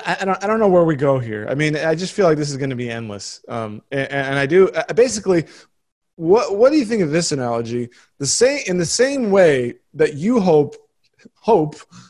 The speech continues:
uh, that you've got covid, you can get past it.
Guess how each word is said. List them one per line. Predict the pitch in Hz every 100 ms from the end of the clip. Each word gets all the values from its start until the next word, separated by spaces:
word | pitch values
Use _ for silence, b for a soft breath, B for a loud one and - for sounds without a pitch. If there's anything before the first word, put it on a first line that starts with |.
| B -
uh, | 151 151 143
that | 156 160
you've | 208 226
got | 202 185 -
covid, | 175 156 170 143
you | 135
can | 131
get | 131 131
past | - 160 156 -
it. | 127 123